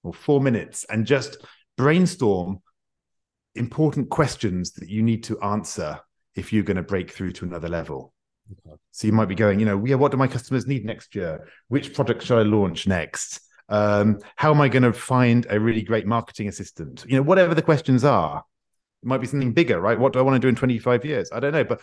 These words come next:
Speaker 1: what questions, uh, come to your mind? And often we don't even know what questions are that we want to answer. So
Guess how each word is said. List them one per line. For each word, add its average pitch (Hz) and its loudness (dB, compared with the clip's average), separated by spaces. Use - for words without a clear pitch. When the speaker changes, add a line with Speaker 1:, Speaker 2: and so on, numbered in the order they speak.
Speaker 1:
what 127 -2
questions, 110 -6
uh, - -6
come 139 0
to - -12
your 120 0
mind? 90 -2
And 117 0
often 160 0
we 139 -2
don't 147 0
even 113 -2
know 127 0
what 120 -2
questions 117 -6
are 107 -2
that 104 -8
we 104 -6
want 101 -8
to 82 -12
answer. 92 -12
So 107 -4